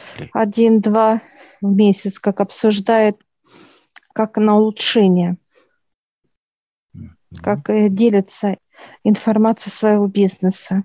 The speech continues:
Speaker 2: Ну, показывают, как чаепитие какое-то вот такое.
Speaker 1: Мгм. Как обмен опытом, как, э, вообще рассказы, да, о том, как проходят все эти процессы.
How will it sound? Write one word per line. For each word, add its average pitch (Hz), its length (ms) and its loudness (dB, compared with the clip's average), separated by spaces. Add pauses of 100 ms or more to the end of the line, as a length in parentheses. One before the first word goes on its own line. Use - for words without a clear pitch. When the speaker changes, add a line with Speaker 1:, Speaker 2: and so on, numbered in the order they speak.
(1600)
Speaker 2:
Ну, 202 80 2
показывают, 208 460 -2
как - 180 -8
чаепитие 190 680 0
какое-то - 600 -10
вот 185 160 -8
такое. 190 500 -2 (800)
Speaker 1:
Мгм. 78 200 -20 (1300)
Как - 200 -8
обмен 78 340 -10
опытом, 107 480 -8
как, - 340 -14
э, 147 240 -8
вообще 143 440 -4
рассказы, 95 580 -8
да, 92 160 -6
о 90 40 -10
том, 80 280 -16
как - 220 -12
проходят 80 600 -14
все - 220 -10
эти - 180 -20
процессы. - 680 -12